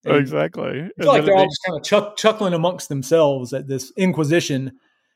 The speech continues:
Speaker 1: and, you know, they know that the vicar is present at the inquisition along with the police, and it's, uh, it's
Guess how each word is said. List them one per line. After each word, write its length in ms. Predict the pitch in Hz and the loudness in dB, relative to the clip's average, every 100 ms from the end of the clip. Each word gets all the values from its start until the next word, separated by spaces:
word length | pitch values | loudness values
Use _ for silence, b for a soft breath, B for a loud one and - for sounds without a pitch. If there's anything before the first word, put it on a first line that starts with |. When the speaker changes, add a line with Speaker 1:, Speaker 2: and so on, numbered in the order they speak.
| _ | _
Speaker 1:
and, 220 | 147 143 | -2 0
you 80 | 147 | 2
know, 140 | 160 151 - 175 | 2 0 -4 2
they 180 | 175 170 | 4 6
know 200 | 175 170 | 6 4
that 180 | 151 | 2
the 80 | 143 | -2
vicar 460 | 131 170 160 135 - | 0 2 2 -2 -6
is 140 | 143 127 | -8 -2
present 400 | 156 147 139 139 | 2 2 2 -2
at 140 | 143 | -2
the 120 | 143 139 | 0 -2
inquisition 640 | 127 123 139 139 127 123 | 0 2 2 2 -2 -2
along 220 | 127 135 | 0 2
with 80 | 127 | 2
the 60 | 120 | -2
police, 500 | 123 135 131 123 127 | -2 0 0 -2 -4
and 100 | 120 | -6
it's, 240 | 120 - | -6 -8
uh, 300 | 123 120 113 117 _ _ 135 _ _ 131 _ | -8 -8 -10 -14 _ _ _ _ _ _ _
it's 220 | _ - | _ -20